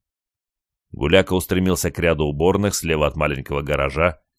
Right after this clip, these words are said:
стоящего рядом с основным зданием, а Куит встал рядом со мной и закурил сигару толщиной с карандаш.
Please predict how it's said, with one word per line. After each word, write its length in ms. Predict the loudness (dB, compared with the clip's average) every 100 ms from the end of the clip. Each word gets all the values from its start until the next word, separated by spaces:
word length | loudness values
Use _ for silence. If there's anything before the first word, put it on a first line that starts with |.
| _
стоящего 640 | -10 -2 2 2 2 2
рядом 280 | 4 4 2
с 100 | 0
основным 400 | -4 -2 0 -2
зданием, 560 | 0 0 2 0 -4 -6 _ _ _ _
а 160 | -4 -2
Куит 380 | 2 2 2 -4 -12
встал 320 | -4 4 6
рядом 260 | 6 4 2
со 160 | 0
мной 380 | 0 2 2 0 -4 _
и 140 | -4
закурил 440 | -2 0 0 2 0
сигару 460 | -2 -2 0 0
толщиной 540 | 0 -4 -4 -4 -4 -4
с 60 |
карандаш. 640 | -4 -2 -2 -2 -4 -10